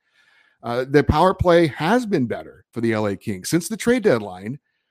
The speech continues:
The Kings have the second best power play in the N H L, only to the Oilers. The Kings are at twenty-six point nine percent.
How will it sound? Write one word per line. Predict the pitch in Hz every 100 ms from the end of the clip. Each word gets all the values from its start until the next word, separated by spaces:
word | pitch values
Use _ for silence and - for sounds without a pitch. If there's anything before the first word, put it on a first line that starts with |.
| _
The | 123
Kings | 127 135
have | 120 117
the | 120 151
second | - 190 214 135 110
best | 120 131 -
power | 131 147
play | 127 120
in | 120
the | 123
N | 131
H | 135
L, | 135 123 -
only | 147 185 190
to | - 202
the | 170
Oilers. | 156 202 175 87 -
The | -
Kings | - 135 127
are | 135
at | 131
twenty-six | - 120 127 120 127 -
point | 135 127
nine | 123 120
percent. | 120 113 - 208 151 -